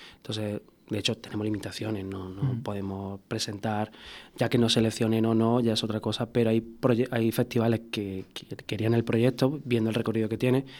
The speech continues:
Speaker 1: pero no podían, porque es que no, <laughs> por programación no, no puede,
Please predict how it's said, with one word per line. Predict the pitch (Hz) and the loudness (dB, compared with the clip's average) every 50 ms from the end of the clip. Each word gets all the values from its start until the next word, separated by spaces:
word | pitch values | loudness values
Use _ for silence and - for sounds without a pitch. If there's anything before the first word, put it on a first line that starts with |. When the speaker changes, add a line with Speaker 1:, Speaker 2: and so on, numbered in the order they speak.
| - - - - | -20 -16 -8 -4
Speaker 1:
pero | 117 104 | -2 0
no | 104 117 127 | 2 2 0
podían, | 123 - 110 101 101 113 117 104 95 98 | 0 -2 -4 -2 0 0 0 -2 -4 -6
porque | 95 104 - - - | -8 -10 -12 -14 -14
es | - | -10
que | - 113 | -8 -8
no, | 98 101 101 101 98 101 107 - - - - - - 123 - | -6 -4 -4 -6 -6 -6 -10 -12 -14 -16 -12 -8 -6 -6 -6
<laughs> | - - - - - - | -6 -10 -18 -20 -8 -4
por | - 120 107 | -2 -2 0
programación | - 113 107 107 107 104 104 - 120 113 117 120 123 120 117 | -2 -2 -2 -2 -2 -4 -4 -4 -2 -2 0 0 0 0 0
no, | 113 107 104 | 0 0 -2
no | 104 107 98 | -4 -4 -4
puede, | - 107 101 101 95 | -4 -6 -6 -6 -8